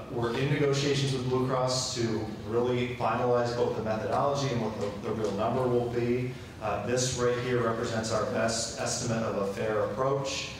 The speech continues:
to get to a nineteen benchmark, and ultimately will be determined in collaboration with Blue Cross. Just to go into the Blue Cross trend rate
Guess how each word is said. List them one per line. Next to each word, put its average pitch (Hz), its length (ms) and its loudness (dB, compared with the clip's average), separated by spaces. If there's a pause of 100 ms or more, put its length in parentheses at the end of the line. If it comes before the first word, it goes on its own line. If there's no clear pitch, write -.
(160)
to 123 60 -4
get 120 160 2
to 120 120 2
a 117 60 2
nineteen 113 460 0
benchmark, 107 560 0 (180)
and 98 140 -2 (400)
ultimately 107 480 -2
will 101 160 -2
be 98 200 -4
determined 101 360 -4
in 98 80 -2
collaboration 98 680 -2
with 95 160 -4
Blue 104 120 -6
Cross. - 640 -8 (2000)
Just 170 140 2
to 196 80 2
go 165 200 4
into 143 200 0
the 120 160 0
Blue 127 200 -2
Cross - 440 0
trend 123 260 0
rate 107 220 0